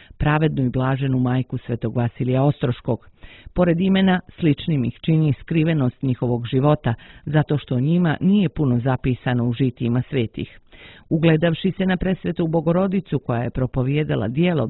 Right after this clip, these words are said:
primjerom i svojim životom, i svetiteljke su u crkvi zasijale primjerom hrišćanskog načina života.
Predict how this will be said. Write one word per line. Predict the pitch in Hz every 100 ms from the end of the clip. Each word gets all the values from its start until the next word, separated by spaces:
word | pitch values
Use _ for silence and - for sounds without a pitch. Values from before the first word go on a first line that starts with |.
| -
primjerom | 143 131 139 131 123
i | 123
svojim | - 127 127
životom, | 123 135 160 170 180 147 - - -
i | 208
svetiteljke | - 196 - 190 196 156 180 -
su | 139
u | 120
crkvi | - 147 - 139
zasijale | 123 120 - 139 117 113
primjerom | 135 135 135 131 123
hrišćanskog | 113 151 - 147 - 139 120
načina | 120 113 - 123 123
života. | 131 127 101 -